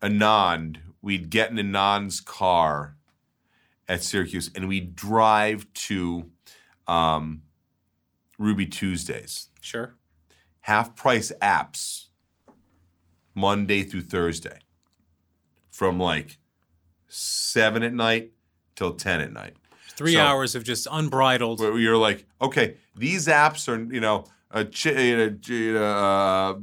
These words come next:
Speaker 1: potato skins, six, six, uh, you know, seven dollars for
Speaker 2: Totally.
Speaker 1: a bunch of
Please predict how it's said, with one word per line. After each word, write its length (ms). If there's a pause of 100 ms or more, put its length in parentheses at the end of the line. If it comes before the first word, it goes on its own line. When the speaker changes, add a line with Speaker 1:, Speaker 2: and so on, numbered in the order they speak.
(120)
Speaker 1:
potato 320
skins, 460 (340)
six, 920 (120)
six, 680
uh, 120
you 100
know, 140
seven 440
dollars 600
for 180
Speaker 2:
Totally. 360
Speaker 1:
a 40
bunch 260
of 120